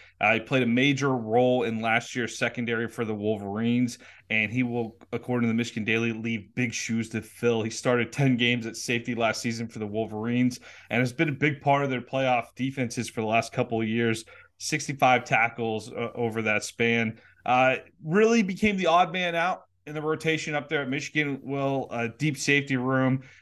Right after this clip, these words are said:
and lots of talent up there. So had the opportunity to jump down to Florida here and get into a room that's really got a lot of talent in it, but it's very young. So a guy like this coming in,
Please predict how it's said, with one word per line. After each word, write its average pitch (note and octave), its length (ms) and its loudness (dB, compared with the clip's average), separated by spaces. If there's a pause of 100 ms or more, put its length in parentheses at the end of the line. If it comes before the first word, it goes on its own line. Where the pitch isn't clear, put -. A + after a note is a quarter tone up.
and A#2+ 500 0
lots C#3 320 0
of C3+ 80 -8
talent C3 380 0
up A#2+ 160 -8
there. B2+ 200 -2
So A#2+ 540 0
had C3 220 0
the B2+ 160 0
opportunity A#2+ 640 -4
to G#2+ 60 -8
jump A#2 300 -2
down A#2 220 0
to A#2 60 -6
Florida A#2 380 0
here A#2 340 0 (300)
and G#2+ 520 -4
get C#3 180 -2
into C3+ 200 -6
a A#2 40 0
room B2 360 0
that's A2+ 260 -2
really D#3+ 560 0 (600)
got F#3 200 2
a - 20 2
lot G3 160 4
of F#3+ 100 -4
talent G3+ 300 0
in G3+ 100 -4
it, G3+ 140 -8
but C#3+ 60 -8
it's A2 140 -8
very C#3 340 4
young. A#2+ 340 2
So A#2+ 200 -2
a A#2 40 -4
guy C3+ 200 2
like C#3+ 200 0
this C#3+ 160 -4
coming C3+ 320 -2
in, C#3 280 -4